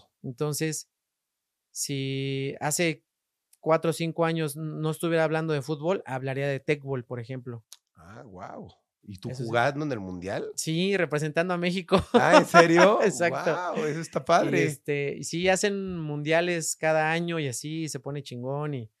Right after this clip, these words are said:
Speaker 1: digo, nos dan una rastriza porque aquí no
Speaker 2: No hay cultura de
Speaker 1: no
Speaker 2: eso.
Speaker 1: hay cultura de tecbol, digo, va creciendo poco a poco.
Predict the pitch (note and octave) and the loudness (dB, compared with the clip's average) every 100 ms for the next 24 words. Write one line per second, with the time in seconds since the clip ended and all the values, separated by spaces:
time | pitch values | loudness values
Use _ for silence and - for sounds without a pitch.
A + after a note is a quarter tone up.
0 | _ _ _ - D3 D3 C#3+ E3 F3+ D#3+ | _ _ _ -4 -2 -2 0 0 2 2
1 | B2+ - E3 F3 D#3 C#3+ C3+ A#2+ F3 F3+ | 0 -2 -2 -2 -2 -6 -8 -6 -4 -2
2 | E3+ E3+ E3+ C#3 _ _ G2 F#2 F#2 - | 0 0 0 -6 _ _ -8 -8 -8 -10
3 | F2+ D#2 F2+ E2+ C3+ C3+ D3+ D3+ D#3+ C#3 | -16 -10 -10 -8 -6 -2 -2 -2 -6 -4
4 | D#3 D#3 C3 B2 - C#3 C#3 D3 D#3 E3+ | 2 2 2 -2 -2 -2 0 0 0 -4
5 | C#3+ B2+ B2+ C3 D#3 C#3+ D3 D3 C3+ C#3 | -8 -6 -4 -4 -4 -2 -2 -2 -4 -4
6 | C#3+ C3+ C3+ - E3 | -6 -6 -8 -4 -4